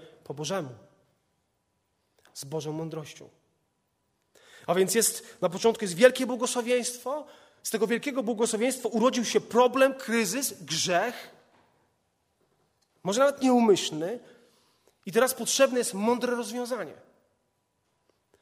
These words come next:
Wtedy dwunastu, zwoławszy mnogość uczniów, rzekło:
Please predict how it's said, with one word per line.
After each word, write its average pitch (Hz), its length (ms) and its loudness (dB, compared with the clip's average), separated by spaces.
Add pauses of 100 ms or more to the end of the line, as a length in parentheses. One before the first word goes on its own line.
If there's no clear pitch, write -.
(800)
Wtedy 262 320 2
dwunastu, 226 1000 0 (380)
zwoławszy 226 840 4 (400)
mnogość 226 840 4
uczniów, 190 540 -2
rzekło: 208 640 4